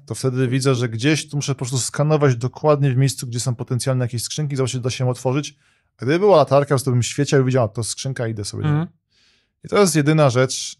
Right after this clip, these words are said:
Speaker 1: To dużo osób, które w to grało, grają właśnie z ray tracingiem, zwracało mi uwagę,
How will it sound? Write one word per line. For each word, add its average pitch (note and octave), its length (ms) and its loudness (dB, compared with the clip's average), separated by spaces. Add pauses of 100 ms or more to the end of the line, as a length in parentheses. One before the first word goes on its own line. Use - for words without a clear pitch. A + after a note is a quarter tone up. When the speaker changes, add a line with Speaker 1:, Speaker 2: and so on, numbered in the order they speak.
(160)
Speaker 1:
To C3+ 100 -2
dużo F3+ 380 2
osób, D3+ 500 0
które C3+ 160 2
w B2+ 60 -6
to B2 120 -6
grało, B2+ 440 2
grają B2 320 -4
właśnie A#2+ 320 -4
z G#2 60 -4
ray A#2+ 100 -2
tracingiem, C#3 560 -2
zwracało B2 360 -2
mi A#2+ 80 -2
uwagę, A#2 400 -2